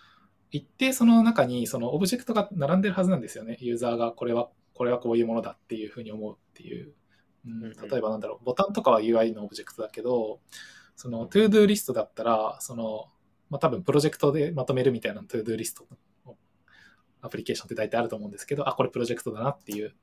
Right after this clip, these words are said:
Speaker 1: のが、まあ、オブジェクトとして並んでて、で、それをタッチしたら、その、なんだろう、プロジェクトのタスクが並んでるみたいな。まあ、そういうその、えー、モデリングって、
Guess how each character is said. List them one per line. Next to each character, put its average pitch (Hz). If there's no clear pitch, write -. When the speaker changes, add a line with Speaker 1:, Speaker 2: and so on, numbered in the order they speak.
Speaker 1:
の 110
が、 117
ま 117
あ、 -
オ -
ブ 110
ジ 110
ェ -
ク -
ト 113
と -
し -
て -
並 117
ん 117
で 120
て、 147
で、 131
そ 139
れ 131
を 123
タ -
ッ -
チ -
し -
た 143
ら、 196
そ -
の、 -
な 104
ん -
だ -
ろ -
う、 -
プ -
ロ 110
ジ 104
ェ -
ク -
ト 135
の 185
タ 120
ス -
ク 117
が 107
並 113
ん 110
で 107
る 107
み 104
た 135
い 156
な。 -
ま 160
あ、 -
そ 180
う 180
い 175
う 170
そ 165
の、 151
え 131
ー、 -
モ 156
デ 196
リ 240
ン 240
グ 233
っ -
て、 226